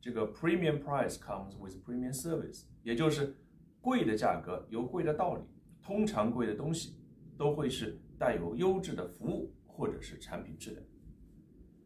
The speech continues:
我并不是因为告诉大家一定要买最贵的，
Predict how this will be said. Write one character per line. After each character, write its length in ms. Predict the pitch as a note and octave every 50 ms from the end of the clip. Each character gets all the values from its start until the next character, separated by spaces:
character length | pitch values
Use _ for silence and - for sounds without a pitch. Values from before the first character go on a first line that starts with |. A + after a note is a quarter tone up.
| - - - -
我 160 | - C3+ D3
并 200 | - G#3+ F#3+ D#3+
不 80 | C#3+ E3
是 140 | E3 E3 E3
因 140 | D#3+ D#3+ D3+
为 260 | C#3+ C3+ - - - - - - -
告 160 | - E3 D3
诉 80 | - -
大 140 | C3 B2+ A#2+
家 120 | A2+ B2
一 120 | A#2 B2 B2+
定 40 |
要 140 | B2+ C3 A#2
买 180 | - E2+ E2+ E2+
最 200 | - - - -
贵 260 | - - G#3 F3+ A2
的， 100 | -